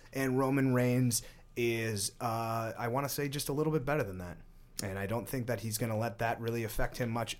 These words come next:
at all. So I expect Roman Reigns to retain, and my hope and dream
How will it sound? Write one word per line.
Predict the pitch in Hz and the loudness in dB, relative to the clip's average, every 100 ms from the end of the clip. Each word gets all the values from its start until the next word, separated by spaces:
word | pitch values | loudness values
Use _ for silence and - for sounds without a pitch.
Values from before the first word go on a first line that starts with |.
| - | -4
at | 107 104 - | -4 -4 2
all. | 135 143 143 | 6 8 8
So | 143 127 113 107 | 4 0 -2 0
I | 120 131 | 4 4
expect | 135 120 - 131 - | 4 0 0 -2 -2
Roman | 120 131 135 123 113 | 0 2 4 2 0
Reigns | 117 127 123 | 0 2 0
to | - 110 | 0 -2
retain, | 104 104 - 127 139 143 151 - - - | -4 -4 -6 -4 -2 -2 -4 -10 -16 -6
and | 120 117 113 | -2 0 0
my | 104 | -2
hope | - 156 151 | 0 2 6
and | 143 135 | 6 6
dream | 117 135 135 | 4 2 2